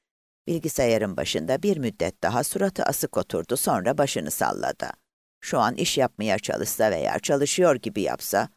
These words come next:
muhtemelen beyni infilak ederdi. Kahvesini alıp evin arkasındaki verandaya çıktı.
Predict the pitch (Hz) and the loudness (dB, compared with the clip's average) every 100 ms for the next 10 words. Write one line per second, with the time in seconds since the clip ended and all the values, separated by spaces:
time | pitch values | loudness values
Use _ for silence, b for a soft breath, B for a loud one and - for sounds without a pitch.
0 | _ _ 165 143 123 87 78 82 135 _ | _ _ -8 0 0 0 -4 -6 -6 _
1 | _ - 175 196 165 175 170 160 147 - | _ 2 4 2 -2 -4 0 0 2 -2
2 | - 67 55 - - - _ _ _ _ | 0 0 0 -4 -8 -12 _ _ _ _
3 | - 226 247 220 - 202 90 90 175 - | -4 -4 0 -2 0 2 2 0 0 0
4 | 156 160 120 - 117 123 120 135 135 123 | 0 0 0 0 -2 0 -2 0 0 2
5 | 101 82 71 64 - - - - | 0 0 -2 0 -2 -6 -2 -2